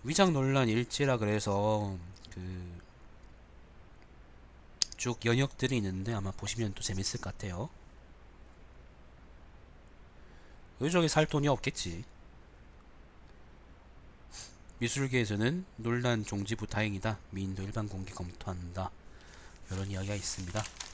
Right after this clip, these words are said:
자, 삼면입니다. 박근혜 의식한 오리발 전략. 태블릿 등 물증 감정 요청. 재판 태클도. 그러니까 태블릿에 대해서는 자기가 이미 인정했잖아. 근데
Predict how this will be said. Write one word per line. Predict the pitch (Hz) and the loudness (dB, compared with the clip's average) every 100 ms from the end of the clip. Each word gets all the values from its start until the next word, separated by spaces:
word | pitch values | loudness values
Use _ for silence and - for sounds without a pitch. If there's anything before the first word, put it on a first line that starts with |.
| - - - - | -14 -16 -12 -4
자, | 98 | 2
삼면입니다. | - 175 185 175 135 120 110 90 95 - | 4 8 8 8 6 6 6 4 -2 -4
박근혜 | - - - 135 | -4 -2 -2 2
의식한 | 127 110 - - 147 175 - | 4 4 2 4 4 2 -2
오리발 | 120 143 127 | 2 6 6
전략. | 98 92 - - - | 4 -2 -8 -14 -10
태블릿 | - 123 120 113 - | -4 0 0 0 -2
등 | - 151 165 - - - - - - | 0 2 0 -8 -14 -14 -16 -16 -4
물증 | 113 117 - 127 123 | -2 0 2 2 2
감정 | 107 107 113 110 | 0 0 0 0
요청. | 104 - 120 95 - - - - - - | 0 0 0 -2 -8 -20 -18 -18 -18 -8
재판 | - - - 113 107 | -6 -4 0 0 -2
태클도. | - - 110 87 85 87 - - - - - - - - - - - | -8 -4 -4 -4 -10 -14 -18 -20 -20 -20 -18 -20 -18 -18 -16 -18 -4
그러니까 | 123 107 - | 4 4 2
태블릿에 | - 180 214 240 | -2 2 6 6
대해서는 | 185 165 151 | 8 6 6
자기가 | 143 139 160 | 6 8 8
이미 | 151 165 | 6 6
인정했잖아. | 104 120 143 143 170 131 92 - | 4 4 4 4 4 4 2 -4
근데 | - 123 117 | -6 2 2